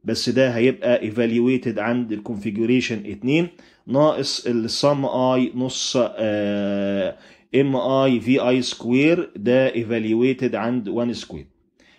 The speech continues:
فبالتالي الورك انرجي سيرم بتاعتي هيبقى الورك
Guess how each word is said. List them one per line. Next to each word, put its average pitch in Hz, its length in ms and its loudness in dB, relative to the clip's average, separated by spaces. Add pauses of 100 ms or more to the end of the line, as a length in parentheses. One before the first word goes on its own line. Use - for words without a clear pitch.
(120)
فبالتالي 127 580 0 (600)
الورك 135 440 0
انرجي 127 400 0
سيرم 135 320 0
بتاعتي 143 380 0
هيبقى 135 180 0
الورك 135 460 -2